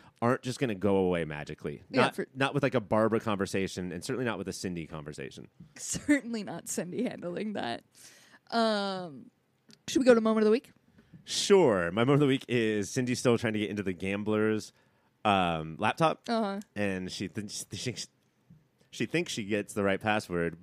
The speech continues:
Speaker 1: but a, the gambler has Dennis Nedread, his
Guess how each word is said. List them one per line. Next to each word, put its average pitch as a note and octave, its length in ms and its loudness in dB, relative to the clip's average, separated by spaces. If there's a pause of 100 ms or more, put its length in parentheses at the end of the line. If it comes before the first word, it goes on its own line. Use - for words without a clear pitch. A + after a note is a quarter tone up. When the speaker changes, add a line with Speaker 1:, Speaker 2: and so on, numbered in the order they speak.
Speaker 1:
but F#2+ 240 -4
a, F2 560 -2 (100)
the G#2+ 100 -6
gambler G#2 280 -2
has F#2+ 160 -4
Dennis G2 360 -6
Nedread, A2 500 -4 (680)
his G2+ 640 0